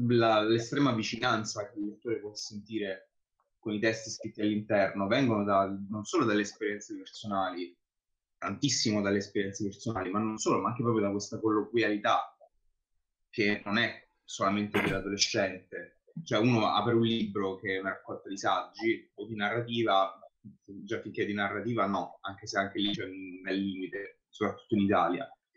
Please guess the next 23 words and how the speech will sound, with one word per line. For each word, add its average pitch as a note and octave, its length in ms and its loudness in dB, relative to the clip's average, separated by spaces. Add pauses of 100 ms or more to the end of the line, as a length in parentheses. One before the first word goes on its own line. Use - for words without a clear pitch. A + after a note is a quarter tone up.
(120)
ma - 80 -12
quando A2 240 6
apre G#2 180 2
una G#2 140 4
collezione G2+ 420 2
di B2 100 4
saggi G2 440 2
non, F#2+ 100 -8 (260)
non - 220 -18
si - 80 -18
aspetta - 400 -2
di G2 80 -2
trovarsi G2 480 0
certe G2+ 340 -4
cose G2 240 -4
davanti. G2 540 -2 (880)
E E2 60 -12
quindi A#2 340 6
lo, G2 240 6
lo F#2+ 100 0
shock - 320 -2
è - 40 -12
forte. - 600 -2